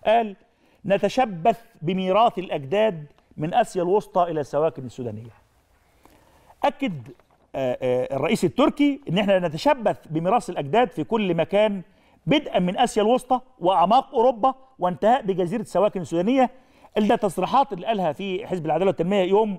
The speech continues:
واحد وثلاثين، آه، آه، مارس ال-، ال-، ألف وواحد وثلاثين مارس المقبل، هيبقى في انتخابات بلدية. بيقول لهم: "إحنا كأتراك، كحزب العدالة والتنمية، مش عايزين ننسى تاريخ أجدادنا من آسيا الوسطى للسودان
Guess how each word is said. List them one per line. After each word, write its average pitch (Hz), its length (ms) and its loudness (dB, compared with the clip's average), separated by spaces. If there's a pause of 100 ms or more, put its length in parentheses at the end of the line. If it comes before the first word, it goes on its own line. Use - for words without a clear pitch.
(160)
واحد 156 260 -4
وثلاثين، 143 480 -8
آه، 127 340 0
آه، 127 40 -6
مارس 185 500 -2
ال-، 131 260 -10
ال-، 123 260 -6 (220)
ألف 196 180 0
وواحد 185 180 0
وثلاثين 160 200 -8
مارس 214 200 -4
المقبل، 247 440 0 (520)
هيبقى 190 180 2
في 233 60 -2
انتخابات 226 420 -2
بلدية. 170 520 -2
بيقول 254 220 4
لهم: 240 320 2 (400)
"إحنا 190 300 -4
كأتراك، 247 560 2 (100)
كحزب 185 240 -6
العدالة 196 220 0
والتنمية، 240 420 0 (400)
مش 269 300 2
عايزين 262 400 -2
ننسى 285 380 0
تاريخ 254 240 -2
أجدادنا 196 640 0 (360)
من 185 200 -4
آسيا 294 300 2
الوسطى 302 440 4
للسودان 294 800 0